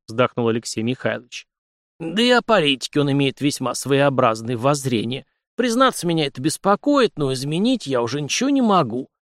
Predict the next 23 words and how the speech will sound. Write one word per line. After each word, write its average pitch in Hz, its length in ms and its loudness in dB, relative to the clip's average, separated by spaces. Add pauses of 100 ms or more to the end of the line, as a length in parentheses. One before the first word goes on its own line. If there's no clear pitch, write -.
К - 60 -20
службе 240 420 4
его 120 160 2
готовить 123 500 -2
поздно, 202 600 0
он 262 180 2
сложился 240 640 2
как 127 180 -2
человек, 170 640 0
имеет 226 400 0
на 127 140 -2
всё - 220 -2
своё 139 400 0
мнение, 127 520 0 (240)
да 208 120 -2
и 277 100 6
контузия 143 720 0
иногда 127 340 0
даёт 131 380 2
о - 20 -10
себе 127 300 -2
знать». 120 400 -4 (1000)
«Да, 208 480 0